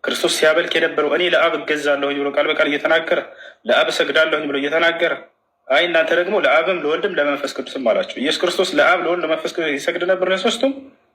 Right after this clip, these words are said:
ዛሬ እናንተ እንደምታደርጉት ወይንስ ለአብ ብቻ ነበር የሚሰግደው? ለአብ ብቻ እንደሚሰግድ ያው ዮሐንስ ወንጌል ምዕራፍ አራት ቁጥር አስራ ዘጠኝ ላይ ተቀምጦላቸዋል። እኛ ስለምናውቀው ለአብ እንሰግዳለን ይላል ቃል በቃል ኢየሱስ።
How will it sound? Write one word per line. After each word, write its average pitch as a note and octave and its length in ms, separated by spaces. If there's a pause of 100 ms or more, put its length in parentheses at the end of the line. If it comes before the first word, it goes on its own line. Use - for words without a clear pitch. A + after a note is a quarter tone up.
(420)
ዛሬ A#2+ 180
እናንተ D#3 240
እንደምታደርጉት F3+ 680
ወይንስ F3+ 320
ለአብ D#3 200
ብቻ - 240
ነበር B2 200
የሚሰግደው? G#2 420 (200)
ለአብ D3+ 260
ብቻ G#3 240
እንደሚሰግድ C3+ 500
ያው G#3 120 (460)
ዮሐንስ D3 320
ወንጌል F#3+ 220
ምዕራፍ D3 320
አራት F3+ 200
ቁጥር D3+ 200
አስራ C#3+ 200
ዘጠኝ C#3 240
ላይ E3+ 140
ተቀምጦላቸዋል። A#2 760 (340)
እኛ C3 140 (100)
ስለምናውቀው E3 720
ለአብ C#3 420
እንሰግዳለን C3+ 680
ይላል G#2 240
ቃል - 180
በቃል D3+ 240
ኢየሱስ። A2+ 320